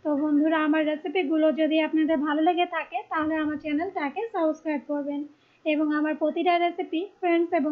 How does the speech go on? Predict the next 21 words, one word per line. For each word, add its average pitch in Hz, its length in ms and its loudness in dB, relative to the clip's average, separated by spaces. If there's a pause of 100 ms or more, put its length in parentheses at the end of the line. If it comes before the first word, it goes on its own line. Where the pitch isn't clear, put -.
ফ্যামিলির 311 440 0
সাথে 320 260 -2
শেয়ার 330 280 -2
করবেন। 285 400 -6 (420)
আজ 311 200 0
এ 311 100 4
পর্যন্তই, 339 560 2 (200)
আগামীকাল 311 500 2
আবার 311 300 2
দেখা 349 300 2
হবে 339 240 2 (380)
আরও 302 180 2 (140)
একটি 285 240 -2 (120)
নতুন 330 300 0
রেসিপির 294 440 -4
সাথে। 294 240 -6 (480)
সেই 339 180 2
পর্যন্ত 330 420 0 (160)
সবাই 311 280 0
ভালো 339 240 2
থাকবেন। 339 360 -2